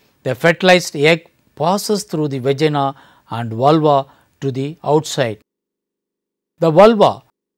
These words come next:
The vulva is a female genital opening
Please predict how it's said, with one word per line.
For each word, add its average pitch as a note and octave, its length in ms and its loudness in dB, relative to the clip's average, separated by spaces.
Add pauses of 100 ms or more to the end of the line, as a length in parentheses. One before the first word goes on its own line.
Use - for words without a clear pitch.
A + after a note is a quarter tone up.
(140)
The B2+ 100 -8
vulva C#4 520 2
is G#3 340 0
a F3 120 0
female B3 920 0 (140)
genital F3 580 2
opening F3 500 0